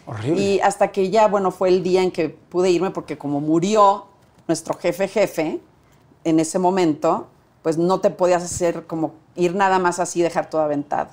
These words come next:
Speaker 1: Claro, por
Speaker 2: ¿No?
Speaker 1: supuesto.
Speaker 2: Pero aquí lo que yo quiero rescatar es que no, si tú estás en un trabajo, no importa en cuál, y tienes faltas de respeto constante, o te están engañando con,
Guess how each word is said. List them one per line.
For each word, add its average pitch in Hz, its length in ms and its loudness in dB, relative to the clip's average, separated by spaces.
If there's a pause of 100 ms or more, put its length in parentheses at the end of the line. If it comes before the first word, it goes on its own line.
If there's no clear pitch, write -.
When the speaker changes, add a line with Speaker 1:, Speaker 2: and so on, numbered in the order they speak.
(120)
Speaker 1:
Claro, 131 320 -2
por 123 100 -6
Speaker 2:
¿No? 113 40 -8
Speaker 1:
supuesto. - 340 -2
Speaker 2:
Pero 233 140 2
aquí 269 200 2
lo 359 180 4
que 277 140 2
yo 262 160 2
quiero 262 220 2
rescatar 190 600 0
es 208 180 -4
que 196 440 -2 (280)
no, 220 360 0 (480)
si - 180 -6
tú - 120 0
estás 339 360 -2
en 320 120 8
un 277 140 4
trabajo, 220 440 2
no 254 140 4
importa 233 460 2
en 208 120 -4
cuál, 151 360 -2 (680)
y 196 300 -2 (120)
tienes 233 340 -2
faltas 254 440 -2
de 214 40 -2
respeto 180 560 -2
constante, 160 1000 0
o 220 340 4
te 202 80 -6
están 196 280 -2
engañando 175 600 0
con, 151 300 -2